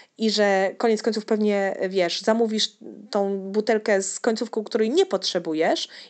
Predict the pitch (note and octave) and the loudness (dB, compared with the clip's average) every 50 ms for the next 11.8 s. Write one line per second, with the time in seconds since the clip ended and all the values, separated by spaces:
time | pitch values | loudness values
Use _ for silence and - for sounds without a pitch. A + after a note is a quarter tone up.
0 | _ - G#3+ - - B3+ G#3 F#3+ F#3+ F#3+ - - G3 F#3+ F#3+ G3 F#3+ F#3+ G3 G3 | _ -8 -4 0 2 4 4 4 2 0 -2 -2 0 2 2 0 2 2 0 2
1 | F#3+ F3 E3+ E3+ F3 F3 F3 - - - - F#3+ F#3 - - F#3 F3 F#3 F3 F#3 | 2 2 4 4 4 2 0 -2 -6 -14 -12 -12 -10 -6 -6 -4 -4 -2 -2 -2
2 | - - F3 - F#3 E3+ - - F3+ E3+ E3+ - F3 E3 - - - - - - | -2 -2 -2 -4 -4 -4 -2 -2 -2 -2 0 0 -4 -4 -4 -8 -18 -20 -20 -20
3 | - _ - A3 G3+ F3 D#3+ D3+ D3 - - - - F2+ F3 E3+ F3 F3 F3 - | -20 _ -6 -2 0 0 2 0 0 -2 -4 -4 -2 0 0 2 2 0 0 -2
4 | G#3 G3 G#3 F#3+ G3+ F#3+ F#3+ F#3 F3 E3+ F3 F3 - - E2+ - - C#2+ - G#2 | -2 0 0 2 2 0 0 0 0 0 -2 -2 -4 -6 -8 -8 -10 -12 -12 -6
5 | A#2+ G3 G#3 A3 G#3+ G#3+ G#3 F#3 F#3 - - A#3+ G#3+ - F#3+ F#3+ A3 C4 B3+ - | -2 0 2 2 2 4 2 2 2 0 -2 -6 -4 -2 0 0 0 0 0 -2
6 | G3+ - - A3 - G3 F3+ F3+ - G3+ - - F#3 F#3 F#3 F3+ F3+ F#3 - - | -2 -2 -2 -2 0 0 0 0 -2 -4 -4 -2 -2 -2 -2 -4 -4 -6 -6 -4
7 | F3 F#3 G#3+ C4 - - - - - - G3+ G#3 G3 A3+ C#4 C4 C#4 B3+ - - | -2 0 0 0 -2 -6 -14 -14 -6 -2 0 0 2 2 2 2 2 0 0 0
8 | A#3+ A3+ G#3+ G#3+ G#3+ A#3 C4+ - - - G#3+ A3 A3 A3 A3 A3 A3+ A#3 A#3+ A#3+ | 0 2 2 4 2 2 0 -2 -2 0 0 2 2 0 0 -4 -4 -4 -4 -2
9 | A#3 - B3+ B3 A#3+ B3 B3 B3 B3 A#3+ - A#3+ B3 A3 G3+ A3+ A3+ G#3+ G3+ A#3+ | -2 -2 -2 -2 0 0 0 0 0 -2 -2 -2 -2 2 4 4 4 6 4 4
10 | C4 B3 A#3 A3 G#3+ G#3+ - G#3+ G3+ - G3 F#3 - - - - G3 F#3 G3 F#3+ | 2 2 0 0 -2 -2 -2 -4 -4 -4 -4 -4 -4 -6 -6 -4 -6 -6 -4 -4
11 | G3+ F#3 F#3 F3+ F3 E3 - B3+ C4+ C#4 C4 B3+ B3+ - A#3 A3 | -4 -2 -2 -4 -4 -4 -4 -2 -2 -2 -2 -2 -2 0 0 0